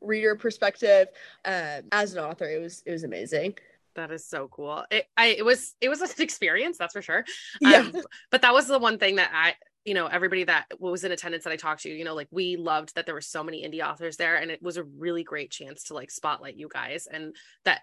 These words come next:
Speaker 2: everyone was so accessible, and we were able to kind of talk to you and all that. And
Speaker 1: Yeah.
Speaker 2: I went to your panel. It was awesome. It was,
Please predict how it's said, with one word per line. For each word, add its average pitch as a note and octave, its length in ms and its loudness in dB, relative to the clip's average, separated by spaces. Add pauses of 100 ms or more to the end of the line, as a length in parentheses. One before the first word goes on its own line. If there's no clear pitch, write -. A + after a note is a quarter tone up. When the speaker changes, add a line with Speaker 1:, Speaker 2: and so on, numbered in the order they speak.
Speaker 2:
everyone F3 320 -2
was E3 160 -6
so D#3 140 -2
accessible, F#3 580 -4
and F3+ 60 0
we F3 80 -2
were E3 80 -2
able - 200 -10
to - 120 -16
kind D3+ 120 -18
of D3 60 -16
talk D#3+ 240 -8
to - 120 -10
you E3 60 -6
and D3+ 80 -10
all D3+ 100 -6
that. C#3 200 -6
And D#3 200 -12
Speaker 1:
Yeah. G3 280 8
Speaker 2:
I A3+ 60 6
went C4 140 2
to A3+ 80 -2
your G3 60 0
panel. D#3+ 280 0
It - 20 -4
was E3+ 100 -4
awesome. D3+ 300 -4
It D#3 80 -6
was, - 240 -8